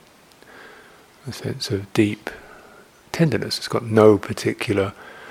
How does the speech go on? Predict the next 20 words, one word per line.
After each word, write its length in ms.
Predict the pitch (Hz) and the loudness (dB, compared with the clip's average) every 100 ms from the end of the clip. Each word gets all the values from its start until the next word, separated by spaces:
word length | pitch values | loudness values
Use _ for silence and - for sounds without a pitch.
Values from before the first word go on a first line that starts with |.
| - - - - - - _ _ _ _ | -20 -20 -20 -20 -20 -20 _ _ _ _
objects 520 | 131 117 - 104 - | 6 6 4 0 4
in 140 | 147 120 | 6 6
it. 160 | 101 | 4
It's 120 | - - | -2 -8
just 260 | 107 - | -8 -6
the, 80 | 107 | -6
the, 400 | 95 151 110 113 - | -6 -6 -6 -8 -10
the, 80 | - | -8
f-, 400 | 98 - - - - | -8 -8 -14 -14 -4
the, 300 | 101 95 - - - - - | -4 -4 -10 -18 -20 -20 -14
the 80 | 147 | -12
feelingness 1000 | - - 147 143 120 104 98 95 - - - - | -10 -2 2 4 4 0 -4 -4 -4 -4 -10 -6
of 220 | 107 101 | -4 -2
the, 80 | 107 | -2
of 260 | 135 104 | -2 -4
the 100 | 98 | -2
mind. 480 | 98 95 98 110 120 - - - - _ _ - _ - - - - - - _ _ _ _ _ _ - | -2 -2 -4 -8 -12 -14 -18 -20 -20 _ _ -20 _ -20 -20 -20 -20 -20 -20 _ _ _ _ _ _ -14
Yeah. 220 | 117 113 127 - - - - - - - _ - - _ - _ _ _ _ _ _ _ _ _ _ _ _ _ _ - | -12 -12 -14 -20 -20 -20 -20 -20 -20 -20 _ -20 -20 _ -20 _ _ _ _ _ _ _ _ _ _ _ _ _ _ -14
And 160 | 131 104 | -8 -6
so 280 | - 107 | 0 2